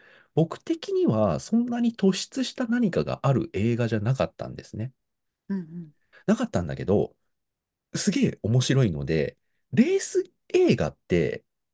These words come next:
Speaker 1: つまんなく撮りようがないんだなってちょっと思ったっていう。
Speaker 2: <laughs>
Speaker 1: レースゲ-、映画はね、もう何と-、何撮ってもやっぱ面白いんだなっていう感じがしました。
Speaker 2: 確かに。まあ、私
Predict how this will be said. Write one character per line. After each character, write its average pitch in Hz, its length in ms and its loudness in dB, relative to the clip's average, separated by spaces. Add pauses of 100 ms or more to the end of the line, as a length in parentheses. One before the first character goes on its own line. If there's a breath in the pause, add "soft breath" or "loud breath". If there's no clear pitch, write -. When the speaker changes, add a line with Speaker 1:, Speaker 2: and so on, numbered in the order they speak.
(360)
Speaker 1:
つ - 140 -2
ま 370 180 4
ん 392 120 -2
な 160 120 2
く 120 100 -2
撮 - 160 4
り 226 100 8
よ 240 140 4
う - 20 4
が 220 80 6
な 202 200 4
い 269 80 4
ん 220 60 4
だ 202 140 2
な - 140 2
っ 131 60 2
て - 120 0
ち 120 100 2
ょ - 20 0
っ - 60 -8
と 104 100 4
思 98 140 0
っ - 60 -8
た - 140 0
っ - 20 -8
て - 180 2
い 78 200 -4
う。 - 160 -14
Speaker 2:
<laughs> - 840 -20
Speaker 1:
レ 170 160 6
ー 226 40 6
ス 214 160 -2
ゲ-、 202 260 2
映 202 220 6
画 85 100 0
は 73 100 -4
ね、 73 400 -6
も 78 160 -8
う - 100 -10 (200)
何 120 220 0
と-、 233 140 -8 (180)
何 180 280 -2
撮 359 100 -6
っ - 20 -12
て - 160 -8
も - 60 -6
や 71 100 -4
っ - 20 -20
ぱ 71 100 -8
面 98 180 0
白 - 180 0
い - 20 4
ん - 20 -4
だ - 120 0
な - 80 0
っ 139 100 -2
て - 160 -6
い - 100 -4
う - 220 -10 (500)
感 101 200 0
じ 92 100 -2
が 87 80 0
し - 180 -6
ま 82 140 -6
し - 80 -16
た。 - 140 -8 (1080)
Speaker 2:
確 - 160 -20
か 220 140 -2
に。 185 320 -6 (640)
ま 226 120 4
あ、 - 20 -
私 403 320 2